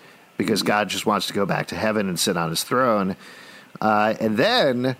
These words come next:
we get another badass moment right after that where Jesse releases Genesis and then says, "I don't need it," and just punches God in the face.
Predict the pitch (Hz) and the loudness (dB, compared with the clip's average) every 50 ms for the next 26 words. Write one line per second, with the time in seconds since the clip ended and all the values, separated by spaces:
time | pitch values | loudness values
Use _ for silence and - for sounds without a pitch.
0 | - - - - - 113 120 131 117 104 98 120 160 202 208 143 98 113 110 113 | -8 -20 -8 -2 0 2 4 4 4 2 2 2 2 2 2 2 2 2 2 4
1 | 113 110 110 104 - 123 110 104 107 95 104 104 104 104 113 131 151 - - 123 | 4 4 2 2 2 2 2 2 4 4 2 4 4 4 4 2 2 2 2 2
2 | 107 101 98 101 - 104 95 90 - 120 127 - - 120 110 90 110 110 104 101 | 2 2 2 2 0 0 0 2 2 2 2 2 2 0 0 2 2 2 4 4
3 | 101 113 135 165 - - 190 147 110 110 95 - 110 110 139 175 175 - - 113 | 2 2 2 2 2 2 2 2 0 -2 -2 0 2 2 2 2 0 0 0 2
4 | 101 98 95 - - - 107 98 107 107 95 - 117 104 101 90 - - - 110 | 2 2 0 -2 -2 -2 -2 0 0 0 0 0 0 0 0 -2 -2 -2 0 0
5 | 123 135 127 110 95 101 117 131 135 127 117 107 104 - - 107 92 101 98 - | 2 2 0 0 -2 -2 0 0 2 2 0 0 0 -2 -2 -2 0 -2 -2 -2
6 | - - - - - - 123 127 120 - 135 123 113 101 - - 107 98 98 101 | -4 -8 -10 -8 -4 -2 -2 -2 0 0 0 0 0 0 0 0 2 2 2 2
7 | 98 101 87 92 85 - - 135 139 120 90 80 - - | 2 0 -2 -4 -4 -2 0 0 0 2 0 0 -2 -4